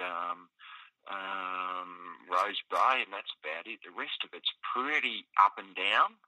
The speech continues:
And so a couple of things in your first one. People always say when they go under the tunnel, I remember Lloydie, I never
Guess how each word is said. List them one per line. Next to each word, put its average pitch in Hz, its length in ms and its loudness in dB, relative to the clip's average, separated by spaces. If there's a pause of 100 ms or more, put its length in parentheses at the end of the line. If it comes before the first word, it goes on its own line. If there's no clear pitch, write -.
And 104 320 -2 (480)
so 131 80 4 (160)
a - 80 -16
couple 196 320 2
of - 160 -8
things 135 240 -10
in 113 80 -14
your 107 160 -16
first 131 320 -6
one. 196 160 2 (320)
People 151 240 -8
always 123 320 -2
say 120 180 0
when 123 220 -14
they 110 160 -8
go 113 160 -2
under 107 240 -4
the 98 80 -18
tunnel, 120 160 2
I 120 80 -6
remember 104 160 -6
Lloydie, 107 400 -2
I 139 160 6
never 110 160 -12